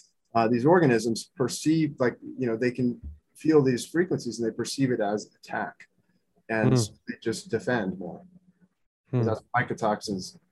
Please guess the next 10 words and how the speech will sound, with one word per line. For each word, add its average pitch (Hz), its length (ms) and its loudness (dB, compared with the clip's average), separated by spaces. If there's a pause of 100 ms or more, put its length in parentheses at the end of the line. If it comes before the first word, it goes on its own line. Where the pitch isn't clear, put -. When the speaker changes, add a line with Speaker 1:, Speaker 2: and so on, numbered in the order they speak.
(240)
Speaker 1:
are, 101 180 -2 (140)
are 104 200 0
about. 110 340 2
They're 110 100 -4
just 139 180 -6
defending 120 360 -2
their 101 120 -4
territory. 104 580 -4 (180)
They're, 101 100 -4
Speaker 2:
Right. 123 200 6